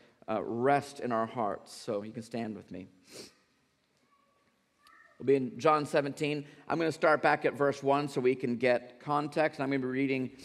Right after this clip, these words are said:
uh, all the way through verse twelve this morning. And again, I want you to picture Jesus standing in the temple at night, waiting, uh, for just a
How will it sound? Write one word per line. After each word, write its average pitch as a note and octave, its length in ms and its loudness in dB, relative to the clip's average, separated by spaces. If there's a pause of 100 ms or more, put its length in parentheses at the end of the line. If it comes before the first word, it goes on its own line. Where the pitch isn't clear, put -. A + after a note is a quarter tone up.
(280)
uh, B2 100 0
all C3 160 2
the B2 80 0
way B2+ 80 4
through B2 200 -4
verse A2+ 260 0
twelve A2 580 -4
this - 220 -14
morning. F#2 400 -12 (3250)
And C3+ 80 -4
again, C#3+ 240 2
I - 20 4
want C#3 180 -2
you D3+ 60 -6
to B2 80 -2
picture D3 400 0
Jesus C#3 580 0
standing C3+ 600 -2
in B2+ 80 -4
the A2+ 80 -2
temple D3 680 -4
at C3 180 -2
night, B2+ 460 -4 (680)
waiting, B2 680 2 (800)
uh, A2+ 440 -6 (100)
for B2 100 0
just A#2 200 -10
a A#2 40 -10